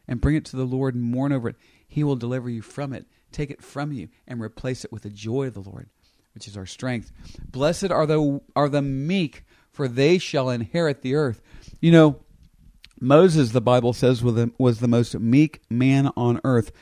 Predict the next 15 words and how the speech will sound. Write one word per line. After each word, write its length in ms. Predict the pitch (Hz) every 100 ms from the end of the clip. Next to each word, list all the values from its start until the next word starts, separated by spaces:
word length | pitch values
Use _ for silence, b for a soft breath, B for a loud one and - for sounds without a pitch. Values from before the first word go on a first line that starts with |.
| b b
But 100 | -
look 180 | 156 -
how 80 | 254
much 200 | 226 -
power 400 | - 120 175 311
he 220 | 151 117
wielded. 680 | 98 107 104 92 80 - - - b b b -
Why 340 | 113 123 160
is 240 | 185 208 -
that? 160 | 107
How 220 | 101 143 165
is 180 | 185 127
that? 220 | 98 - b b b -
Because 280 | 160 156
meekness 720 | 156 170 226 - 185 147 -